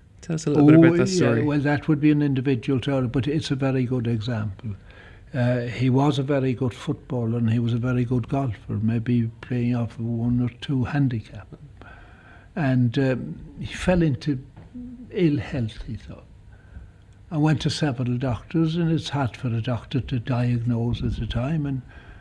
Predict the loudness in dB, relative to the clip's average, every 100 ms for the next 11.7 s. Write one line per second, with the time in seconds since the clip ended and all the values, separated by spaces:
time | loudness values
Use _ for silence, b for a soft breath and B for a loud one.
0 | B B B B 4 6 2 0 -4 -4
1 | -2 -2 -2 -2 -2 -4 -2 -2 -2 -4
2 | -4 -2 -2 -4 -8 -20 -20 b b b
3 | b -20 -20 -20 -20 -20 -14 -2 2 2
4 | 2 0 0 0 0 -2 -2 0 0 2
5 | 0 -2 -6 -6 -4 -2 0 -2 -2 -2
6 | -4 -4 -4 -6 -8 -10 -10 -16 -18 -20
7 | -20 b b b b b b b b -6
8 | -2 0 0 0 2 2 2 2 2 2
9 | 6 6 6 4 2 -4 0 0 0 0
10 | -2 -4 -10 -14 -20 -20 -6 0 2 4
11 | 2 0 0 0 0 -2 -6